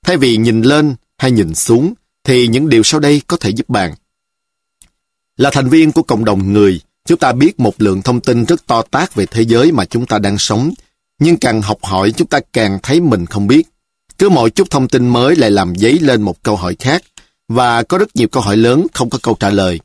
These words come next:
Nếu cứ hỏi mãi thì chẳng mấy chốc bạn sẽ thấy mình bỉ rì,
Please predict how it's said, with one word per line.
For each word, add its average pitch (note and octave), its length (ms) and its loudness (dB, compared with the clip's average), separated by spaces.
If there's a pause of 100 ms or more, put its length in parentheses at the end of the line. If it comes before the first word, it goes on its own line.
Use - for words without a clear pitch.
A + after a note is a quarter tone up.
(540)
Nếu D#3+ 200 2
cứ G3+ 120 0
hỏi B2 200 2
mãi A2 380 0
thì A2+ 180 0
chẳng A2 240 -2
mấy C#3 100 2
chốc F#3 300 -4
bạn G2 260 -2
sẽ G#2+ 160 -6
thấy D3+ 140 -2
mình G2 240 -2
bỉ G2 280 -4
rì, F#2+ 340 0